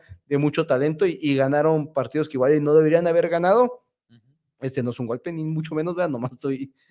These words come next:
Speaker 1: este, comentando. Entonces ahora fue como, como dices, Wilkes, como que, "Ok,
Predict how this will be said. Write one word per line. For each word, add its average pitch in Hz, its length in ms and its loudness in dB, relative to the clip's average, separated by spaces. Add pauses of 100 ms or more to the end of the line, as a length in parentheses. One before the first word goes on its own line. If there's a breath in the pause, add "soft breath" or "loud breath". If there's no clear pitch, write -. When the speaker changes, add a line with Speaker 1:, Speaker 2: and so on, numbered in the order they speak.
(160 loud breath)
Speaker 1:
este, 151 180 2
comentando. 151 320 4
Entonces 175 180 -4
ahora 175 160 2
fue 180 120 0
como, 180 220 -2
como 170 180 -8
dices, 151 220 -10
Wilkes, 202 380 2
como 185 180 -2
que, 156 200 -2
"Ok, 170 200 -2